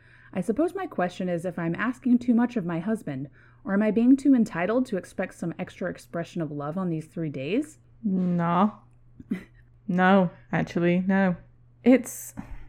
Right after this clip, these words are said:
Speaker 2: it's this weird cliche where the husband always forgets the anniversary and then it's like, "Oh crap, I have to." But if something isn't important to you,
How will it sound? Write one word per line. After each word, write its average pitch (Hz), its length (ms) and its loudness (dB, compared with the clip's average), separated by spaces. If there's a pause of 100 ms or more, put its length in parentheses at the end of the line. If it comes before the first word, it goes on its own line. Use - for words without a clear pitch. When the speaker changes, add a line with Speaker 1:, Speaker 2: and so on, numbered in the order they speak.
(240)
Speaker 2:
it's 277 180 8
this 302 160 4
weird 339 240 6
cliche 220 640 6
where 170 460 6
the 170 140 2
husband 170 360 0
always 165 280 2
forgets 175 460 0
the - 140 -8
anniversary 170 720 0
and 165 100 0
then 165 80 -2
it's 165 160 -4
like, 170 200 0
"Oh 214 100 8
crap, 214 360 6
I 196 80 4
have 190 180 0
to." 196 220 2 (840)
But 254 360 6
if 220 100 6
something 311 380 6
isn't 240 280 10
important 202 560 10
to 185 100 0
you, 170 460 6